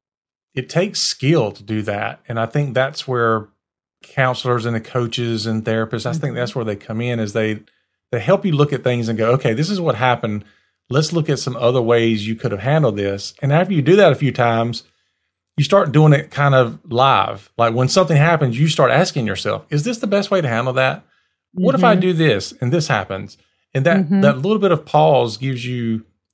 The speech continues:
Speaker 1: what you need to, to start making better decisions. And then you don't react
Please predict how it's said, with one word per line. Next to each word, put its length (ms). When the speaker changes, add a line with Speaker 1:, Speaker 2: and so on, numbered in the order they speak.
Speaker 1:
what 220
you 180
need 480
to, 280
to 100
start 260
making 260
better 200
decisions. 600
And 140
then 140
you 140
don't 400
react 720